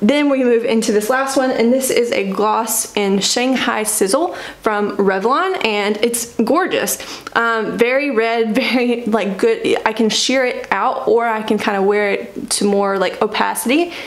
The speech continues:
And, um, so here's the thing. I do think that at some point during this project too, towards the end, that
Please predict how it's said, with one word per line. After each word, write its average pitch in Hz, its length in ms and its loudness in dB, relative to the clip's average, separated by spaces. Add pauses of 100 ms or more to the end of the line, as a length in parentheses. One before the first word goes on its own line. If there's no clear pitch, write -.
(220)
And, 208 460 0
um, 208 360 0
so 254 180 2
here's 311 240 0
the 247 180 0
thing. 190 340 -2 (480)
I 233 60 4
do 285 300 2
think 277 260 0
that 226 180 0
at - 80 -4
some 233 220 2
point 226 240 0
during 208 220 2
this 208 100 -2
project 196 380 -2
too, 208 160 2
towards 190 320 -2
the 190 180 0
end, 190 280 2
that - 260 -4